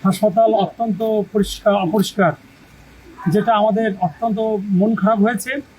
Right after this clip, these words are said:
আমরা, আহ, এটা যারা দায়িত্বপ্রাপ্ত আছে তাদেরকে আমরা প্রাথমিক নির্দেশনা দিয়েছি। এখানে টেন্ডার প্রক্রিয়ায় একটা অনিয়ম হয়েছে বলে আমরা তথ্য পেয়েছি।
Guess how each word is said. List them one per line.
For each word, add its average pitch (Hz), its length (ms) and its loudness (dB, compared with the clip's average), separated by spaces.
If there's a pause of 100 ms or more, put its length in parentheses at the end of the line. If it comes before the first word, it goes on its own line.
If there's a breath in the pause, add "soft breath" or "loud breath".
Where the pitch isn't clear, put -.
(540)
আমরা, 202 300 4 (880)
আহ, 180 280 -2
এটা 220 240 0 (300)
যারা 208 340 2
দায়িত্বপ্রাপ্ত 208 640 -2
আছে 247 240 -4
তাদেরকে 208 380 0
আমরা 202 140 2
প্রাথমিক 214 460 -2 (160)
নির্দেশনা 190 380 2
দিয়েছি। 160 340 2 (1000)
এখানে 208 300 0 (280)
টেন্ডার 247 360 0
প্রক্রিয়ায় 233 440 -2
একটা 214 260 -2 (460)
অনিয়ম 214 360 2
হয়েছে 220 260 0
বলে 220 180 2
আমরা 190 160 2
তথ্য 196 280 0
পেয়েছি। 208 320 -2